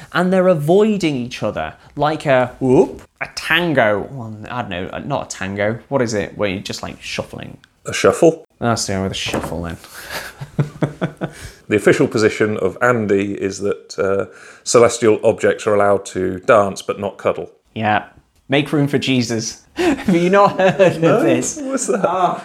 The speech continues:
Speaker 2: <laughs> It's just, "Oh, okay, we've got a Christian podcast now."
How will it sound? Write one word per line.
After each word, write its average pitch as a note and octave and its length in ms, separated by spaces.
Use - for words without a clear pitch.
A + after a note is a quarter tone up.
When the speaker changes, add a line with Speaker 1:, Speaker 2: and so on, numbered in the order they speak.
Speaker 2:
<laughs> - 20
It's - 200
just, F#3 180
"Oh, F#3+ 560
okay, F#3+ 260
we've E3+ 120
got E3 180
a F#3+ 80
Christian C#3 500
podcast B2+ 520
now." B2+ 340